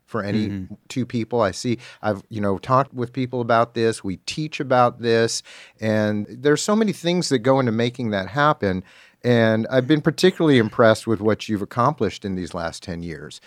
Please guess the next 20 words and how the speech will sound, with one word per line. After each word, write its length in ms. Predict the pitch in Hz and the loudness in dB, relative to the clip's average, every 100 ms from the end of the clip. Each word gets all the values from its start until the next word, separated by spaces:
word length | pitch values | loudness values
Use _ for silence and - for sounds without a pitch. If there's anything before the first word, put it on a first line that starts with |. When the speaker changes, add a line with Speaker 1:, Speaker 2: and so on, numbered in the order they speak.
| - - _ | -20 -20 _
Speaker 1:
because 340 | 110 107 131 | -6 0 2
I 140 | 123 135 | 4 4
know, 340 | 135 127 120 | 6 6 6
you 100 | 113 | 2
know, 100 | 123 | 0
we, 160 | 107 139 | 0 0
we 160 | 131 143 | 0 -2
both 320 | 123 143 165 | 4 4 4
came 260 | - 123 117 | 0 0 0
from 260 | - 110 | -2 -2
very 220 | 104 113 113 | 2 4 2
similar 540 | - 135 131 123 101 | 0 -2 0 2 0
paths, 420 | - 107 95 95 | 0 0 2 0
I'd 160 | 95 90 | -4 -6
say, 300 | - 92 92 - - - | -4 -2 -4 -6 -18 -4
early 300 | 107 104 98 | -2 0 0
on 240 | 90 98 | -2 -2
in 100 | 95 | -2
our 140 | 90 85 | -4 -6
career. 600 | - 90 87 80 90 | -8 -8 -6 -4 -6